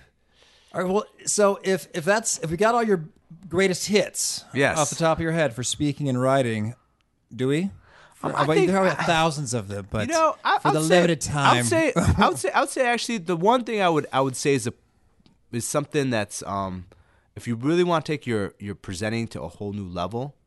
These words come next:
Speaker 2: and, and you're willing to go for it,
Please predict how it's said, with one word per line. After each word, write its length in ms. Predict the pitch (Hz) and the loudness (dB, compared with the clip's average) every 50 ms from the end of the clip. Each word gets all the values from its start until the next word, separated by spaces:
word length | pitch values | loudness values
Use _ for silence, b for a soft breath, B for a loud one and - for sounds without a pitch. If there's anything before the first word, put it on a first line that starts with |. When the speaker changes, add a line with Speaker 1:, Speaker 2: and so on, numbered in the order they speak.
| b b b b b b b b b b _ | b b b b b b b b b b _
Speaker 2:
and, 360 | - 107 107 104 101 101 98 - | -10 -8 -6 -4 -4 -6 -6 -6
and 120 | - 107 107 | -6 -6 -6
you're 140 | 107 110 110 | -4 -4 -2
willing 200 | 113 120 117 110 | -2 -2 -2 -2
to 80 | 107 | -4
go 200 | 92 - - 107 | -4 -4 -4 -4
for 300 | 117 - - 135 131 135 | -4 -4 -2 0 2 2
it, 220 | 143 139 - - | 2 2 0 -4